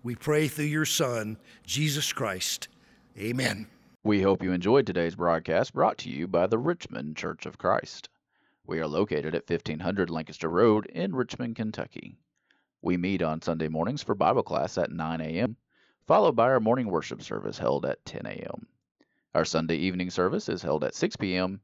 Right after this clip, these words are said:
Speaker 2: and our midweek Bible study is held on Wednesday at seven P M.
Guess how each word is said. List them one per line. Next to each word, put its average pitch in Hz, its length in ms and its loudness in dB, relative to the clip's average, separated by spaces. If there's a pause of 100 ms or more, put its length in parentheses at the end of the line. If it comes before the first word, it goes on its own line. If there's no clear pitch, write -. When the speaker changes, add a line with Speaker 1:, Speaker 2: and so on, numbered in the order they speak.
(400)
Speaker 2:
and 90 180 0
our 87 140 4
midweek 139 440 2
Bible 80 280 2
study 76 400 -4
is 82 180 -4
held 87 400 0
on 64 240 -2
Wednesday 85 520 -4
at - 220 -6
seven 71 440 -8
P - 180 -6
M. - 220 -10